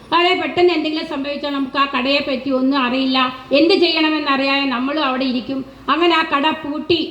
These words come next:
ഇട്ടു പോകേണ്ട ഒരു അവസ്ഥ നമ്മളിൽ പലർക്കും ഉണ്ടായിട്ടുണ്ട്. അപ്പോൾ അതെല്ലാം നമ്മുടെ പ്രിയപ്പെട്ട വനിതാ മെമ്പർമാർ ശ്രദ്ധിക്കണമെന്നാണ് എനിക്ക് പറയാനുള്ളത്. ഇനി കൂടുതലൊന്നും പറയുന്നില്ല. നിങ്ങളെല്ലാവരും വളരെ ശക്തരായി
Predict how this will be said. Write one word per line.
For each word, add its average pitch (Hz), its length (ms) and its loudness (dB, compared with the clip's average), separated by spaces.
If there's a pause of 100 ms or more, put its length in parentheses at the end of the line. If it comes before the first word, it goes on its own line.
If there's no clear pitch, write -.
(100)
ഇട്ടു 294 200 -6
പോകേണ്ട 277 340 -2
ഒരു 262 140 2
അവസ്ഥ 262 280 -4 (240)
നമ്മളിൽ 262 340 -2
പലർക്കും 262 460 -4
ഉണ്ടായിട്ടുണ്ട്. 226 520 0 (380)
അപ്പോൾ 349 200 2
അതെല്ലാം 349 440 2 (120)
നമ്മുടെ 294 300 -6
പ്രിയപ്പെട്ട 285 400 -2 (300)
വനിതാ 262 340 6 (260)
മെമ്പർമാർ 277 520 4 (220)
ശ്രദ്ധിക്കണമെന്നാണ് 277 880 4
എനിക്ക് 262 300 4
പറയാനുള്ളത്. 254 500 4 (520)
ഇനി 285 100 6 (100)
കൂടുതലൊന്നും 302 560 6 (100)
പറയുന്നില്ല. 262 540 2 (640)
നിങ്ങളെല്ലാവരും 285 720 4 (120)
വളരെ 311 300 2 (380)
ശക്തരായി 311 500 0